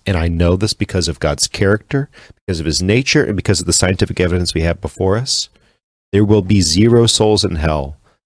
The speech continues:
saying, "I desire God, and I wish that he would have given me a better chance. I wish he would have given me a better life, so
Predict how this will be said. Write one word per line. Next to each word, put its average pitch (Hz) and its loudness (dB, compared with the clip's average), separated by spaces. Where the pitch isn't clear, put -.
saying, 82 -2
"I 92 2
desire 87 2
God, 80 -2
and 87 -2
I 80 0
wish 80 0
that 92 -6
he 107 -10
would 95 -6
have 82 -8
given 92 -6
me 90 0
a 85 0
better 82 -2
chance. - -4
I 85 -2
wish 90 0
he 104 0
would 98 2
have 92 -4
given 98 -2
me 101 0
a 98 0
better 101 0
life, 98 2
so - -6